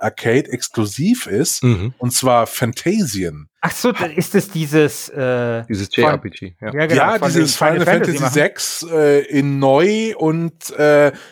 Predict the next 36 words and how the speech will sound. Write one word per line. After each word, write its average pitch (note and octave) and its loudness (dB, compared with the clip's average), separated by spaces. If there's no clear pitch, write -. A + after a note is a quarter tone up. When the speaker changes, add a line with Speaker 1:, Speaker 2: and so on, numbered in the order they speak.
Speaker 1:
mit C#3 0
Entwicklern, D3+ 2
die D#3+ 2
an, D#3 0
äh, C3 2
Final C3+ 0
Fantasy, E3 -4
glaub D#3+ 2
ich, D#3 4
Speaker 3:
Genau. D#3 4
Speaker 1:
auch - 0
mitgearbeitet D3+ -2
haben D3 0
und C3 0
dem C3 0
Komponisten A#2 -2
sogar, D#3 2
also B2+ 4
Nobuo B2 0
Speaker 2:
Ja. B2+ -10
Speaker 1:
Uematsu. A#2+ 0
Ähm, C3 2
und C3 0
da C#3+ 0
hab D3+ 0
ich, - -2
ähm, C#3+ 4
jetzt C3+ 0
schon, D3+ 0
ich - -18
glaub, G2+ -10
ein B2 -4
oder F3 2
zwei D#3 0
Stunden D3+ -8
reingespielt F#3 -2